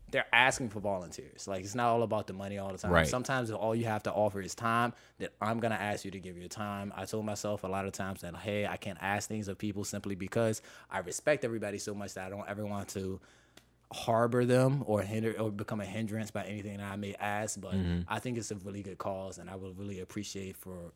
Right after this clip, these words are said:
Speaker 1: any kind of support whatsoever, like, any kind whatsoever. We're trying to just make this work,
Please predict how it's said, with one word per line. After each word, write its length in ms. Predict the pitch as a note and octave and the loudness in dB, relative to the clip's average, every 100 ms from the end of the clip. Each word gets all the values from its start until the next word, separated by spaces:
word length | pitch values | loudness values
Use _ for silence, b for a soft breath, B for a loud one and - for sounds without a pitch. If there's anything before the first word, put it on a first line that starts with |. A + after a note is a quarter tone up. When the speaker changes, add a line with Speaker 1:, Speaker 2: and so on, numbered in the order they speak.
| _ | _
Speaker 1:
any 160 | C3 B2 | -2 0
kind 220 | A2+ A2 | -2 -4
of 60 | F#2+ | -4
support 400 | - - G2 F2+ _ _ _ _ _ _ _ _ - - | -8 -6 -6 -6 _ _ _ _ _ _ _ _ -10 -8
whatsoever, 680 | F#2+ G2 - F#2 D#2+ D#2 D#2 - - | -2 -2 -2 -6 -8 -10 -16 -18 -14
like, 120 | E2 - A#2 | -14 -4 0
any 180 | G#2+ | 0
kind 380 | F#2+ F2+ D#2+ D#2 | -2 -8 -8 -8
whatsoever. 600 | E2+ F2 - E2 D2 E2 F2 | -4 -6 -6 -10 -10 -8 -8
We're 100 | F#2 | -6
trying 180 | G2 | -6
to 60 | F#2 | -6
just 160 | F2+ F#2+ | -6 -6
make 120 | F#2 | -6
this 140 | F#2 | -2
work, 280 | G2+ A#2+ | 4 4